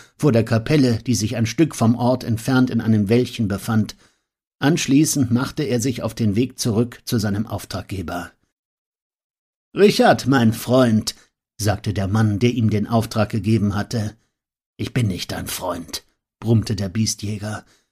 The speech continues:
Instinktiv wich der Geistliche, er trug eine schwarze Kutte mit weißen Nähten an den Rändern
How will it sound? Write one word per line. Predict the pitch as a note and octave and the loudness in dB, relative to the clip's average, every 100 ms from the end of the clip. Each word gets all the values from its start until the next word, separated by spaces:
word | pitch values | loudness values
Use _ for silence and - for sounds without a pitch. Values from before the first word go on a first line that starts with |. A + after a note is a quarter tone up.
| _ _ _ _ | _ _ _ _
Instinktiv | F3 F#3 - E3 D3+ - F#3+ F#3+ | 2 4 4 2 2 0 0 2
wich | D3+ D#3 | -2 -2
der | D#3 A#2+ | -4 -4
Geistliche, | G#2+ A#2+ B2 - C3+ D#3 D#3+ C#3 | -2 -2 -4 -6 -6 -4 -6 -6
er | G2 | -6
trug | - A#2 | -4 -4
eine | G#2 G2 | -4 -6
schwarze | G2 A#2 G#2 - G#2+ | -6 -4 -6 -6 -4
Kutte | D3+ C#3+ | -2 0
mit | A2 G2 | -2 0
weißen | G2+ A#2 A2+ G#2+ | 0 -2 0 -2
Nähten | G2+ B2 - A2+ | 0 -2 -2 -2
an | A2 | 0
den | G#2+ | -2
Rändern | G#2 G#2 A#2 A#2 A#2 | 0 4 4 6 2